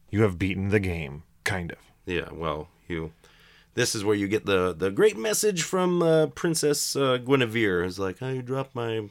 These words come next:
Speaker 2: magic bracelet."
Speaker 1: In fact, it was the entire reason she was kidnapped, apparently.
Speaker 2: Well, she didn't realize. Uh, they do talk about where she's like, "I, I dropped it so they wouldn't get it."
Speaker 1: Correct.
Speaker 2: So it's like, "Oh, but now you just have to go start the game over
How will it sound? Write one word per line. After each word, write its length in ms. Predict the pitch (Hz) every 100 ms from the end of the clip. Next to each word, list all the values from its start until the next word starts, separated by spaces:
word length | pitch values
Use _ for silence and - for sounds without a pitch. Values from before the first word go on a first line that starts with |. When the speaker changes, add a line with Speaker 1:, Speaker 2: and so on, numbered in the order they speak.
| -
Speaker 2:
magic 460 | 120 123 113 104 - _ _
bracelet." 560 | - 117 - 107 104 - _
Speaker 1:
In 100 | 135
fact, 240 | 123 165 160
it 40 |
was 120 | 131 113
the 100 | 123
entire 300 | 117 147 151
reason 440 | 143 180 101 110 -
she 160 | - 147
was 100 | 143
kidnapped, 400 | - 190 143 87
apparently. 480 | - 90 - 71 - _ -
Speaker 2:
Well, 120 | 147
she 160 | -
didn't 240 | 190 175 139
realize. 420 | 131 107 85 -
Uh, 220 | - 123
they 160 | 117 147
do 180 | 147 92
talk 220 | 143 131
about 180 | 107 104
where 80 | 95
she's 220 | - 107
like, 140 | 95 - -
"I, 420 | 113 107 101 58 - - - - _ _ -
I 120 | 104 92 - 78 -
dropped 360 | 101 131 127 104
it 120 | 90
so 200 | - 101
they 200 | 92 101
wouldn't 280 | 90 80 71
get 200 | 82 85
it." 220 | - -
Speaker 1:
Correct. 500 | - 107 95 92 -
Speaker 2:
So 460 | - - 80 78 76
it's 280 | - - -
like, 220 | 82 73 -
"Oh, 360 | 104 101 87
but 180 | 82 80
now 160 | 87 98
you 200 | 107 107
just 240 | 95 101
have 160 | 120 104
to 60 | 113
go 200 | 120 127
start 280 | - 143
the 80 | 147
game 240 | 147 240 247
over 360 | 156 170 202